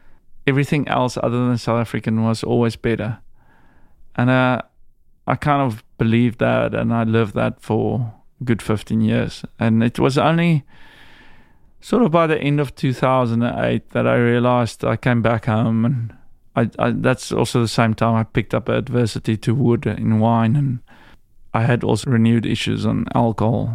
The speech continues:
you know, high alcohol in wine and everything. Like, a lot of things happened in two thousand eight to me, and, uh, I was building up more and more, like, resentment to wood and alcohol and everything. And then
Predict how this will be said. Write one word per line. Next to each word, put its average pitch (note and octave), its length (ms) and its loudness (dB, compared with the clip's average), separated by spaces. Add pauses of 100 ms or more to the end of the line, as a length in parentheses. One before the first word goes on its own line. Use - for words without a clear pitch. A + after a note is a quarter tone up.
(120)
you A2 60 0
know, G#2+ 160 0
high A2 220 0
alcohol A2+ 580 -2
in G#2 160 0
wine G#2+ 340 2
and G#2+ 160 -2
everything. A2 480 2
Like, A#2+ 240 0
a C#3+ 40 2
lot D#3 120 2
of D#3 80 -2
things B2 260 -2
happened A2+ 380 -2
in A2+ 140 -4
two - 160 -8
thousand G#2 340 -6
eight G#2+ 200 -10
to - 100 -10
me, G2+ 180 -8
and, G2+ 160 -6
uh, A#2 100 -10 (800)
I - 60 -4
was A#2 160 0
building A#2+ 320 -2
up A#2 320 -6
more A2+ 320 0
and A2 100 0
more, A2+ 540 -2 (960)
like, A2+ 180 0
resentment A2+ 680 0
to A2+ 140 -2
wood A2+ 380 0
and G2+ 160 -4
alcohol A2 560 -2
and - 140 -2
everything. A2+ 480 0
And A2 100 0
then A2 180 0